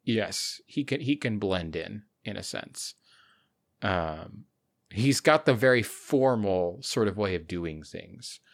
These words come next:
um, that I think would, would fit. I,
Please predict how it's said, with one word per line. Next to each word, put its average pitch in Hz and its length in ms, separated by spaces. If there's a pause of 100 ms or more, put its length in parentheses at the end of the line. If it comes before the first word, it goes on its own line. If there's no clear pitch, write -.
(340)
um, 80 680 (400)
that 107 180
I 92 80
think 90 280
would, 90 220 (200)
would 95 120
fit. - 400 (2000)
I, 160 200